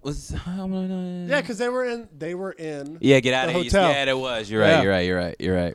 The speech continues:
Speaker 1: Yes.
Speaker 2: Yeah.
Speaker 1: But yeah, that, I al-, <laughs> I always say that whenever somebody, like, busting somebody ass, I'm like, "Yeah, now get down on your knees and tell me you love me."
Speaker 2: <laughs>
Speaker 1: But, uh, anyway, okay. So yeah, so, uh, so Melisandre, she, I don't know, gets out of her goddamn feelings and just does it.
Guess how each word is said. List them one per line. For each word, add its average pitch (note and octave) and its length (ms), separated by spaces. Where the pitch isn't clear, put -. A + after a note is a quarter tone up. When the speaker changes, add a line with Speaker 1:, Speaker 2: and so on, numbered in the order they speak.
Speaker 1:
Yes. A2 320
Speaker 2:
Yeah. A#2 60
Speaker 1:
But D3+ 100
yeah, B2+ 160
that, A#2 180
I B2 100
al-, B2+ 180
<laughs> - 540
I D3+ 80
always F3+ 260
say - 380
that D3+ 220
whenever D3+ 220
somebody, D3 480
like, B2 320
busting D3 380
somebody D3 420
ass, D3 280
I'm A#2+ 80
like, A2 180
"Yeah, G2+ 220
now G#2+ 120
get A2+ 180
down B2 200
on D3 80
your C3 120
knees C#3+ 360
and - 140
tell D3+ 200
me C3+ 120
you G2+ 100
love G3+ 240
me." A#3+ 80
Speaker 2:
<laughs> F#3 460
Speaker 1:
But, D3 140
uh, - 80
anyway, C#3 340
okay. G#2+ 260
So D#3+ 120
yeah, C3+ 280
so, B2 380
uh, A#2+ 340
so - 160
Melisandre, D#3 600
she, C3+ 480
I A#2+ 120
don't A2+ 100
know, G2+ 240
gets A2+ 200
out G#2+ 100
of G2+ 60
her G2+ 80
goddamn G#2+ 460
feelings G#2 360
and F#2+ 80
just F#2 240
does G2 220
it. F2 120